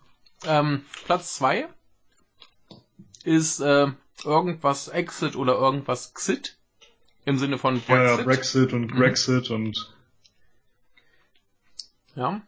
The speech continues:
Speaker 1: und, äh, Platz eins waren sich, äh, Jury und Publikum einig, äh, Refugees Welcome.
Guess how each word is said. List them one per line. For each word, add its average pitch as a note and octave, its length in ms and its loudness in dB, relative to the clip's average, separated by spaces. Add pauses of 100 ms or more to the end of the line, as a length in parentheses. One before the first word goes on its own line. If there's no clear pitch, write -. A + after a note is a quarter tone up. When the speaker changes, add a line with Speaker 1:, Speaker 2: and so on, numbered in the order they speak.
(160)
Speaker 1:
und, C#3+ 180 -2
äh, C3 100 0
Platz C#3 280 -4
eins E3 440 -4 (580)
waren D3 320 2
sich, E3 220 -6
äh, C#3+ 80 2
Jury F3+ 420 -2
und D#3+ 140 -2
Publikum C#3+ 460 -2
einig, D3+ 400 -4
äh, A#2+ 40 -2
Refugees D3 880 0
Welcome. - 600 -8